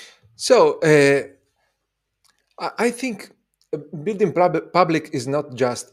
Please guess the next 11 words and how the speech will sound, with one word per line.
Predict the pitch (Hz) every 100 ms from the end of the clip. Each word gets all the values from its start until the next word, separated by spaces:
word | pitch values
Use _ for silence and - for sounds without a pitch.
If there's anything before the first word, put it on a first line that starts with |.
| -
a, | 113 110 107 98 _ _ _ _
a, | - _ -
a | -
trend | - 143 131 135 127 117
or | 107 107 104
a, | 98 98 _ _ _ 98 _ _ 139 185 _ - - -
a, | 139 147 - -
a |
fancy | 135 - 151 143 - 143
hashtag. | 127 123 - 127 - - - -
I, | 160 170 175 160